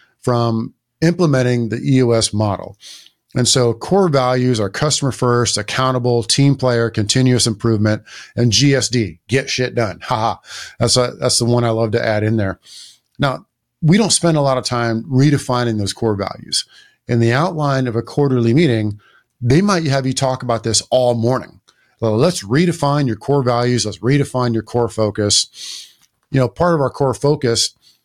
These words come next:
we actually re-, did redefine it a little bit. So at current, as I'm looking at it in paper in front of me, it says, "Provide exceptional service."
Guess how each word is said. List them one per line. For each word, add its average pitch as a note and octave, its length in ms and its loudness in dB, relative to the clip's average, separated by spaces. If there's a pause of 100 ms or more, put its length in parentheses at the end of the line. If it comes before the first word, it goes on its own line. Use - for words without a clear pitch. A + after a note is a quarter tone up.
(160)
we C3 120 4
actually D#3 300 0
re-, D3 300 2 (100)
did A#2+ 480 2 (100)
redefine B2 520 0
it G#2+ 80 0
a G#2 40 0
little A#2 180 2
bit. F#2+ 280 -4 (340)
So A#2+ 380 0 (240)
at B2 160 -2
current, D3+ 420 0 (300)
as A#2+ 220 2
I'm A#2+ 160 0
looking B2+ 280 0
at A#2+ 120 0
it A#2+ 100 -6
in B2 160 -4
paper B2 540 -4 (140)
in A#2 120 -2
front C#3+ 240 0
of A2+ 60 -2
me, G2+ 360 -6
it A#2+ 100 -2
says, A#2+ 280 2
"Provide A#2+ 480 -2
exceptional A2 540 -2
service." F#2 540 -2